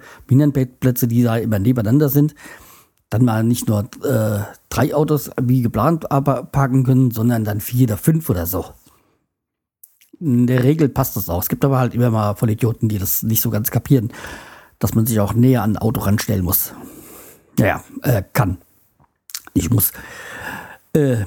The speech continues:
einfach nur, damit man mehreren Leuten die Chance gibt, äh, da zu parken. Ja. Ja, ähm,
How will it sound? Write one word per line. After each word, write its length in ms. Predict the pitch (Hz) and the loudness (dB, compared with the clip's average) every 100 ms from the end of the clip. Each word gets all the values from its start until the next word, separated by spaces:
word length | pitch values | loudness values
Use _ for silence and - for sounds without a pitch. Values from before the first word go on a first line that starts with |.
| - | 0
einfach 260 | 131 117 | 2 4
nur, 160 | 135 123 | 4 2
damit 240 | 110 - | 0 2
man 160 | 123 113 | 4 4
mehreren 260 | 110 110 | 4 2
Leuten 300 | 107 107 104 | 2 0 0
die 340 | 104 101 98 - - | 0 0 -2 -6 -6
Chance 300 | - 123 - | 0 0 0
gibt, 380 | 107 - - - | -4 -4 -8 -6
äh, 300 | 123 101 85 - - - - _ _ _ _ _ _ _ _ _ _ _ _ _ _ | -2 -2 -4 -8 -20 -20 -20 _ _ _ _ _ _ _ _ _ _ _ _ _ _
da 160 | - 95 | -4 -2
zu 100 | 117 | -2
parken. 400 | - 110 - - - _ _ _ _ _ _ _ _ _ _ - - | 0 0 -2 -12 -14 _ _ _ _ _ _ _ _ _ _ -10 -2
Ja. 100 | 165 - - - - - - - - - - - - _ - | -2 -2 -10 -12 -10 -10 -10 -12 -14 -18 -20 -20 -20 _ 0
Ja, 840 | 135 165 156 113 95 87 - - - | 4 4 4 2 0 -4 -8 -12 -2
ähm, 480 | 156 156 160 165 165 | 2 4 4 2 0